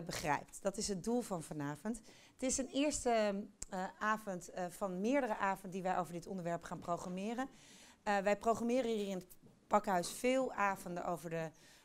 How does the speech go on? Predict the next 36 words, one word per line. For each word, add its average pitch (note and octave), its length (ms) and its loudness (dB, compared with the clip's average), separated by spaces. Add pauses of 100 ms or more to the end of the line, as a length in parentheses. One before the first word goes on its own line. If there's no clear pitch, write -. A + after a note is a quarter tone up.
(120)
ehm, D#3 400 0 (560)
gebiedsontwikkeling, B3 1000 0
over F#3 260 -2
hoe G3 260 0
wordt F#3+ 380 -4
de F3+ 60 -4
stad - 520 0
gebouwd. F3 640 0 (380)
En, G#3+ 300 0
eh, F#3+ 220 0 (220)
zoals G#3+ 360 2
u G3+ 60 0
weet A#3 240 4
heeft, G#3 280 2
eh, F3 160 6 (120)
deze, F#3+ 320 0
dit F#3 220 -2
dossier, G#3+ 640 4
eh, G3 60 4
sinds F#3 280 -2
de F3+ 100 2
Raad E3+ 240 4
van E3+ 120 -6
State F#3 360 2
zijn F3+ 220 -4
uitspraak - 360 -2
heeft D#3+ 140 -2
gedaan E3 260 0
over E3+ 180 -4
de E3 80 -2
programma F3 400 -4
aanpak E3+ 320 -6
stikstof G#3+ 520 -4 (380)
in G3+ 120 -4
dit G3 160 0
voorjaar, F#3 360 2